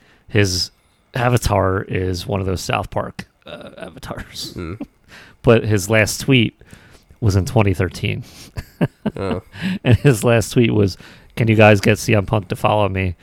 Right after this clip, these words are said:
Speaker 1: I'd like to talk to him." <laughs> If you could all retweet
Speaker 2: Oh, boy.
Speaker 1: this, you'd be doing me a big favor.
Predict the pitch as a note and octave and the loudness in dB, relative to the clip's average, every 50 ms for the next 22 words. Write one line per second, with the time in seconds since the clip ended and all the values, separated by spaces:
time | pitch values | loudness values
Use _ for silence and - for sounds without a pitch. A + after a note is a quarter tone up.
0 | - - - - _ _ - A2+ G2 G2 F#2+ - - F#2+ - G#2 G2 F2 - G2 | -20 -20 -20 -20 _ _ -4 0 0 0 0 -2 -2 -2 0 0 0 0 -2 -4
1 | G2 F#2 F#2 F2 - - - _ - - - - - B2+ - - C3+ A#2+ - - | -4 -4 -4 -6 -10 -18 -20 _ -8 -8 -4 0 0 0 0 0 -4 -4 -4 -2
2 | - D3+ C3 A#2 A2+ A2+ A2 A#2 A2+ A#2 B2+ B2 A#2+ G#2+ A2 A#2 A2 G2+ - - | 2 6 6 6 6 6 4 0 -2 -2 0 0 0 0 2 2 2 0 0 -4
3 | - - - - _ _ - - A2+ G#2+ G#2+ G#2 G#2 G2+ G2 F#2+ G2 G2 F#2+ F#2+ | -16 -20 -20 -20 _ _ -2 0 2 2 4 4 4 4 4 2 2 0 0 0
4 | - G#2 G2 - - - G#2 G2 F#2 F2+ F#2 F2+ F2 | 0 -2 -2 -2 0 0 0 0 0 -2 -4 -6 -6